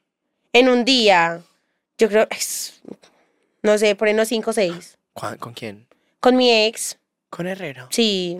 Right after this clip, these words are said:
Speaker 2: El que se coló en <laughs> ¿Por qué te ríes?
Speaker 1: Yo no sé, porque yo no sé si eso es verdad.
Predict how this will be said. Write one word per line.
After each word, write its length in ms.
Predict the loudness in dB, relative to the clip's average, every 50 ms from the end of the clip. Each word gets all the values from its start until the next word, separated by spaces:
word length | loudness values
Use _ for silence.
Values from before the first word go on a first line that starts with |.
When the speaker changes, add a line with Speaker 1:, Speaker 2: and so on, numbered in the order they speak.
| -10
Speaker 2:
El 100 | -12 -8
que 120 | -8 -8 -8
se 100 | -8 -10
coló 500 | -10 -12 -12 -12 -12 -14 -16 -16 -18 -18
en 540 | -20 -20 -20 -20 -20 -20 -20 -20 -20 _ _ _ _ _ _ _ _ _ _ _ _
<laughs> 100 | -4 -4 -4 -6 -12 -16 -16 -14 -14 -14 -12 -10 -12 -12 -12 -18 -20 -20 -20 _ -20 -20 -20 _ -20 -20 -20 -20 _ _ _ _ -20 _ _ _ _ _ _ _ _ _ _ -20 -20 -20 -20 _ _ _ _ _ _ _
¿Por 140 | -12 -12 -10
qué 120 | -10 -10
te 160 | -8 -8 -8
ríes? 640 | -8 -6 -6 -6 -6 -6 -8 -12 -16 -20 -20 -20 -20 -20 -20 -20 -20 -20 _ _ _ _ _
Speaker 1:
Yo 220 | 0 4 6 6 8
no 160 | 8 8 6
sé, 420 | 6 6 6 6 6 8 6 6 6
porque 280 | 4 2 0 0 2
yo 120 | 2 4 4
no 100 | 4 4
sé 120 | 2 2
si 80 | 2 2
eso 120 | 2 2 0
es 80 | 0
verdad. 720 | 0 0 2 4 4 4 4 4 4 2 2 0 -2 -4